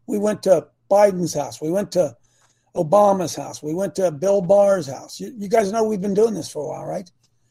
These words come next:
We've been opening these portals, that we've been claiming these territories for the cause of Christ. And I don't know where Randy saw this. Uh, I'm glad he did, and he sent it to me. This is about four minutes talking about the fact they're done with Hillary, folks.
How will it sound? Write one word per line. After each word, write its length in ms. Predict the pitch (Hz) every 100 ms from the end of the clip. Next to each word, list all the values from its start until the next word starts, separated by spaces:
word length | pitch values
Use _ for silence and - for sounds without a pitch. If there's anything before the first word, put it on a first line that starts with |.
| _ -
We've 200 | 175 180
been 140 | 180
opening 440 | 202 185 226 208 202
these 200 | 185 -
portals, 460 | - 208 214 147
that 80 | 151
we've 160 | 165 165
been 180 | 175
claiming 500 | 160 - 185 202 208
these 220 | 185 190 -
territories 680 | - 208 220 160 147 143 _ _ _ -
for 100 | 160
the 80 | 160
cause 260 | 165 156
of 80 | 147
Christ. 480 | - 196 147 - - _ _ _ _ _ -
And 100 | 165
I 80 | 180
don't 140 | 214
know 120 | 220
where 160 | 208 190
Randy 540 | 170 214 240 196 135 -
saw 300 | - 233 247
this. 280 | 220 151 - _ _ - 175 -
Uh, 300 | 160 151 180 202
I'm 140 | 156
glad 180 | 190 196
he 80 | 165
did, 240 | 165 226
and 100 | 214
he 60 | 160
sent 240 | 214 226
it 100 | 185
to 120 | 151
me. 200 | 151 147 _ _ -
This 180 | 196 190
is 80 | 214
about 340 | 214 208 -
four 220 | 208 247
minutes 580 | 247 247 170 - - - _ _ _ _
talking 420 | - 208 202 208 196
about 440 | 170 170 170 - _ _ _
the 80 | 151
fact 440 | - 185 127 _ _ _ _ -
they're 140 | 165
done 300 | 147 196 185
with 160 | 151 -
Hillary, 380 | 175 151 123
folks. 500 | 113 - 110 - -